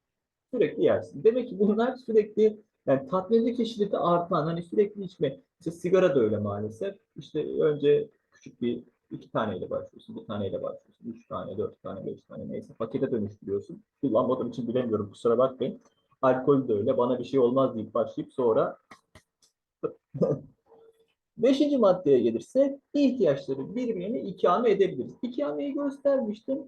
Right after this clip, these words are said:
Birbiri yerine kullanılan mallar demek ikame. Bunu unutmuyoruz. Yani daha önce nerede görmüştük? Bir önceki anlattığımda yani detay görmek isteyen bir önceki videoya bakabilir.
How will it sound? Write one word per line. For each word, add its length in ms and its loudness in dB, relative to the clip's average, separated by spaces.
Birbiri 460 0
yerine 340 0
kullanılan 560 2
mallar 480 0
demek 320 -8
ikame. 600 -8
Bunu 240 -2
unutmuyoruz. 640 -4
Yani 280 -2
daha 180 0
önce 140 -2
nerede 240 2
görmüştük? 840 -4
Bir 60 -2
önceki 380 -2
anlattığımda 800 -6
yani 280 -6
detay 360 -4
görmek 300 -2
isteyen 400 -12
bir 60 -2
önceki 360 -6
videoya 240 -4
bakabilir. 520 -6